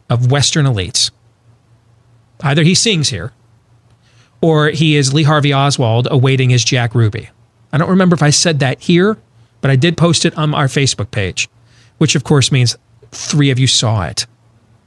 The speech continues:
All right? Jeffrey Epstein, a few weeks ago,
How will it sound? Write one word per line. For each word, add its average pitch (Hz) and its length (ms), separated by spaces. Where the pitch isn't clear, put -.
All 120 80
right? 120 200
Jeffrey 202 360
Epstein, 226 580
a 175 120
few - 180
weeks 202 260
ago, 175 540